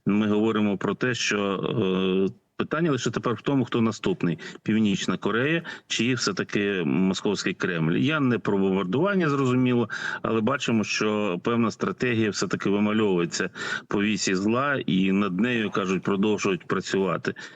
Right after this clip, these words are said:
Єдине, щоб це, і ще раз кажу, не затягувалося, очевидно, тому що ми прекрасно розуміємо, що затягнення часу, і від цього ж затягнення може вигравати,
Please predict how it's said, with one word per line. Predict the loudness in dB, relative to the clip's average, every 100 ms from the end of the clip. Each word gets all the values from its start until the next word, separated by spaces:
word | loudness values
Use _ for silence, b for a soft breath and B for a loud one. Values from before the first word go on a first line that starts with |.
| -6
Єдине, | -2 0 0
щоб | 0 -4
це, | -2 -2 0
і |
ще | 0 0
раз | -2
кажу, | -2 0 2
не | 2 2
затягувалося, | 0 0 0 2 2 2 0
очевидно, | -2 0 0 2 2 0 B B B -2
тому | 0 0
що | -2 0 0 0 0 0 -2 -2
ми | 0 0 2 0
прекрасно | 0 -2 -2 -2
розуміємо, | -2 0 2 0
що | 0 -2
затягнення | -2 -2 0 2 2
часу, | 0 -2 -2 -2 B B B
і | -2
від | 0
цього | 0 2
ж | 2 0
затягнення | 0 -2 -2 0 0 2
може | 0 2 2
вигравати, | 2 2 0 0 0